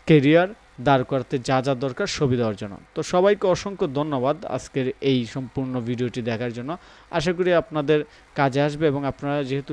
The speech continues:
সম্পূর্ণ ভিডিওটা এই পর্যন্ত দেখছেন, আপনারা যদি এই জিনিসগুলো অ্যাপ্লাই করেন, তাহলে আপনাদের YouTube চ্যানেল organically অনেক ট্রাফিক পাবে, organically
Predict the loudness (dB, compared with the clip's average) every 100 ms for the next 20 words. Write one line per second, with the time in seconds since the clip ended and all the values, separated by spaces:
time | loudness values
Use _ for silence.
0 | -8 -8 -6 -6 -4 -4 -2 -2 -2 -2
1 | -2 -4 -6 -8 -6 -6 -6 -10 -10 -8
2 | -10 -4 -2 -2 -4 -8 -4 -2 -2 -2
3 | -6 -6 -6 -8 -12 -20 _ -8 -4 -4
4 | -4 -6 -2 0 -2 -6 -10 -8 -4 -6
5 | -8 -18 -8 -2 -2 -2 -6 -4 -2 -2
6 | -2 -12 -10 -6 -6 -4 -4 -4 -8 -4
7 | -2 0 -2 -4 -4 -4 -6 -4 -4